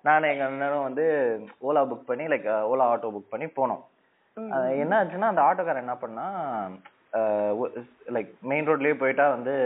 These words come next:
Speaker 1: ஃபேர் கம்மியா வந்துரும் அப்படின்னு சொல்லி போய் நல்லா
Speaker 2: ம்.
Speaker 1: சுத்துனான்.
Speaker 2: ம்.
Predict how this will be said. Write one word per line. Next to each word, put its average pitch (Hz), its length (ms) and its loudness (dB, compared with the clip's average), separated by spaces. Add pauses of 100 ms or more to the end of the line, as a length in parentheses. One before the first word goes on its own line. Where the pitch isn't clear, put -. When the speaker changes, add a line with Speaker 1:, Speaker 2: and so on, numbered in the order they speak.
(280)
Speaker 1:
ஃபேர் 127 200 4
கம்மியா 113 360 -6
வந்துரும் 98 420 -8 (520)
அப்படின்னு 107 280 -6
சொல்லி 110 420 -4
போய் 180 260 2
நல்லா 151 200 4
Speaker 2:
ம். - 120 0
Speaker 1:
சுத்துனான். 139 320 -2 (480)
Speaker 2:
ம். 311 760 4